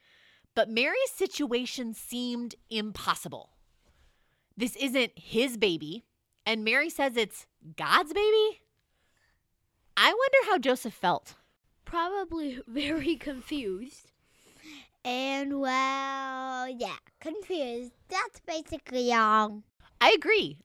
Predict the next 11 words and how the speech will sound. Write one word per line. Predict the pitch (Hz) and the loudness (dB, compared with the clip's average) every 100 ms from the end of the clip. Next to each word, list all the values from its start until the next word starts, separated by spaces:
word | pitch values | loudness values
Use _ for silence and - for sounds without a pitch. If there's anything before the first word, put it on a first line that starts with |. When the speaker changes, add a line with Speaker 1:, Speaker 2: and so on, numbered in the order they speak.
| - | -4
Speaker 1:
I | |
think | 294 294 | -4 -4
he | 320 | 0
felt | 294 233 | 0 0
confused. | 185 165 247 302 311 - - - - - | -4 -4 -2 -2 -2 -8 -16 -18 -12 0
I | 233 | 2
wonder | 285 285 285 | 2 0 -2
if | 233 - | -2 -6
he | 233 | -8
felt | 208 214 208 - | 0 2 2 -2
afraid. | 185 170 156 311 | -10 -6 -2 -2